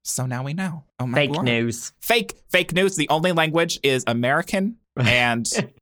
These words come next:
Speaker 1: uh, that's it. There we go. Congrat-,
Speaker 2: That's it.
Speaker 1: congratulations.
Speaker 2: Quebecois.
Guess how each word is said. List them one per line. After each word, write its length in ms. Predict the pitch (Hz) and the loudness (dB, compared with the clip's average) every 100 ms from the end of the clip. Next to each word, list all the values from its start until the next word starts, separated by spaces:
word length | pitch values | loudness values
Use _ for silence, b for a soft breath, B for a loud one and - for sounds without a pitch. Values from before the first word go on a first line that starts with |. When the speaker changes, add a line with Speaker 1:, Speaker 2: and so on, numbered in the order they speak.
| - | 0
Speaker 1:
uh, 420 | 117 107 101 202 - - _ - B B | 2 4 2 0 -4 -12 _ -14 B B
that's 200 | - - | -2 0
it. 160 | 113 - - | -2 -4 -6
There 160 | 95 120 | -2 0
we 80 | |
go. 220 | 107 85 - _ | 0 -4 -6 _
Congrat-, 220 | 123 107 | -2 -2
Speaker 2:
That's 140 | - 135 | 0 2
it. 300 | 117 180 - | 2 2 0
Speaker 1:
congratulations. 240 | - - - - | -4 -6 -16 -6
Speaker 2:
Quebecois. 880 | 151 151 170 - - 127 104 95 | -2 0 0 -2 0 4 4 2